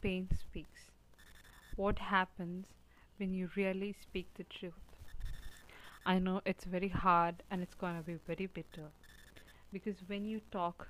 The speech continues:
or when you be yourself in the time when you're completely numb or completely stuck or completely weak, it's gonna affect you very badly, or you think so in that way, and you act normal. You act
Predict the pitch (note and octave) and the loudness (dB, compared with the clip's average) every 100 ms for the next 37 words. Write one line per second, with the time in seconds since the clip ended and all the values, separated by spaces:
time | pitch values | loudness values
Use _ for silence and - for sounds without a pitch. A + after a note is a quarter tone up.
0 | - F#3 E3+ F3 F3+ F3+ F#3 F3 - - | 0 2 4 4 2 2 0 -2 -8 -4
1 | G3 G3 F3+ F3+ - E3+ D#3+ - - F3+ | 0 0 0 -2 -2 -2 -2 -4 -6 -6
2 | - F#3+ F3+ F3 F3+ E3+ F3 E3+ - F#3 | 2 4 4 0 -4 -2 -2 -2 0 0
3 | F3+ F#3 - F3+ E3+ D#3+ E3 F3 - F3+ | 2 0 2 0 0 -2 -4 -2 -2 -2
4 | E3+ - F#3+ - F3+ E3 - F3 - F3 | -4 -8 4 4 4 0 -4 -6 -2 -4
5 | E3+ F3 F#3+ E3+ E3+ D#3 D#3 - - - | -4 -6 0 8 8 8 0 -14 -20 -20
6 | - - - - - - - - - G3+ | -20 -20 -20 -20 -20 -20 -6 -6 -2 -2
7 | F#3+ F#3 F3+ F#3+ - F#3+ E3+ F3 E3+ D#3+ | -2 -4 -2 -4 -4 -6 -2 0 -2 2
8 | E3 D#3 - D#3 D3+ - - F#3 G3+ G#3+ | 2 2 -2 -4 -6 2 8 8 8 6
9 | A#3 A3+ - F#3 F3 F3 E3 - - D#3 | 4 4 4 2 2 2 2 8 8 8
10 | D#3 - - - G3 F#3 - - F3+ F3 | 0 -6 -10 0 2 2 0 8 8 8
11 | - - - - - - F#3 E3+ D#3+ D#3 | 4 4 4 -2 -14 -6 2 4 4 2
12 | D3 D#3 - - F3+ F#3+ F#3+ F#3+ G#3 - | -2 2 2 4 2 6 10 10 8 -2